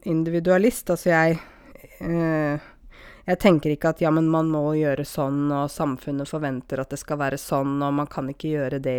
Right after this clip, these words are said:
og det. Altså, virkelig, jeg mener det, at, eh, folk må få lov til å leve sitt liv. Hva min nabo gjør, eller hva, eh, min kollega gjør,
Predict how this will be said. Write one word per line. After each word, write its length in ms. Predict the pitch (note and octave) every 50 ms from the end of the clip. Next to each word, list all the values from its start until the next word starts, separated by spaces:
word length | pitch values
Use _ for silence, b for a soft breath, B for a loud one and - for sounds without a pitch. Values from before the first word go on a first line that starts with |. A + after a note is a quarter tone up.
| C3 C#3
og 100 | C#3 C#3
det. 240 | D3 C3+ C3 C3+ C3+ B B B B B B B B B B B B -
Altså, 240 | F3 F#3 F#3+ G3 G3 -
virkelig, 560 | - F#3+ G3+ G#3 F3 - - - F3+ F3+ G3 A3 A3
jeg 80 | G3 F#3
mener 400 | F#3 F3+ D3 B2+ - D#2+ C#3 D#3+
det, 80 | F#3+
at, 320 | G#3 G#3 - - - - F3
eh, 240 | E3 E3+ E3 D#3 - - - -
folk 400 | - - - G#3 G3 G3+ - G#3+
må 80 | G#3 G3
få 140 | - G#3 G3
lov 220 | F3+ D#3+ D3 D3 - -
til 160 | E3+ E3+ F3
å 20 | F3
leve 300 | F3 D3+ C3 C3 D#3 -
sitt 260 | - E3 D#3+ - -
liv. 300 | D#3+ F3+ A#3+ D#4+ - - b b b b b b b b b b b b b b _ _ _ _ -
Hva 240 | F3+ F3 F#3+ G3 G3+
min 220 | G3+ F#3 F#3 F#3+ G3
nabo 300 | G3 F3+ E3 - D#3+ E3+
gjør, 380 | E3+ E3 D#3 D#3+ E3+ F#3 F3 -
eller 160 | F3 E3+ E3+
hva, 220 | E3 D#3+ D#3+ D#3 D#3+ E3 E3
eh, 800 | E3 D#3 - D#3+ E3 E3+ E3 E3 E3 D#3+ D#3+ E3 D#3+ D#3 - - -
min 240 | - E3 E3 E3 E3
kollega 560 | - - F#3+ F3 E3 D3 C#3 D3 E3 F3 F3+
gjør, 320 | F3 F3 F3 G3 A3 A#3+